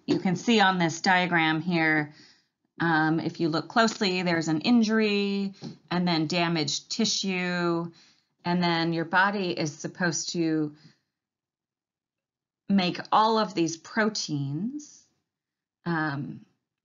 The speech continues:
factor two, factor two A, factor five, factor six, factor ten, factor eight. Um, all of those are the precursors to thrombin, um,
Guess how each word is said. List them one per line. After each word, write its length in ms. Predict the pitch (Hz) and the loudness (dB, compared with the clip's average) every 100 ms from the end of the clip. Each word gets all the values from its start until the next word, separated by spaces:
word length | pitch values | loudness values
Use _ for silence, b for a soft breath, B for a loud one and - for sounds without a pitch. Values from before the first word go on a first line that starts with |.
| _ _ | _ _
factor 800 | 165 151 - 180 151 143 139 - | -2 -2 -6 -2 0 0 -2 -8
two, 680 | - 269 220 170 156 135 - | -6 -2 0 0 -2 -4 -10
factor 340 | - 175 160 165 | -6 -6 -4 -6
two 280 | - 160 160 | -6 -6 -6
A, 440 | - 196 180 165 151 | -2 0 0 -2 -4
factor 400 | 147 156 - 175 | -6 -10 -8 -10
five, 500 | - 247 214 160 147 | -2 2 2 2 -2
factor 480 | 165 156 - - 170 | -4 -4 -6 -12 -12
six, 480 | - 165 - - | -6 -8 -8 -20
factor 400 | - 160 160 - | -10 -10 -8 -12
ten, 400 | 175 - 208 175 | -10 -4 -2 -2
factor 380 | 160 165 - 139 | -4 -8 -8 -10
eight. 380 | - 208 - - B B B B B B B _ - | -4 -4 -4 -10 B B B B B B B _ -2
Um, 480 | 170 160 151 147 - | 2 2 0 -2 0
all 180 | 214 262 | 2 2
of 140 | 214 | 2
those 180 | 208 196 | 0 2
are 80 | 170 | 0
the 100 | 147 | -2
precursors 880 | - 208 196 196 175 180 160 156 - | -2 -2 0 -2 -2 -2 -2 -2 -6
to 200 | - 156 | -4 -4
thrombin, 840 | 143 175 165 180 147 - 208 262 - _ _ _ _ _ _ _ _ _ | -4 -2 0 0 -2 -4 -4 -4 -8 _ _ _ _ _ _ _ _ _
um, 720 | 165 156 143 143 147 147 151 | -2 0 0 0 -2 -4 -8